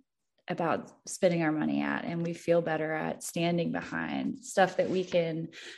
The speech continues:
um, happily recommend to our friends, you know, and know that it, it's a good product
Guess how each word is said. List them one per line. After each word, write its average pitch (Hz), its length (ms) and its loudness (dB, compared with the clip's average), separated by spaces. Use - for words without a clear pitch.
um, - 800 0
happily 190 680 4
recommend 196 540 8
to 202 100 4
our 165 140 6
friends, 170 480 2
you 165 100 -4
know, 170 200 0
and 175 140 4
know 175 220 8
that 160 380 4
it, 175 220 6
it's 185 160 4
a 180 40 4
good 180 220 2
product 175 440 2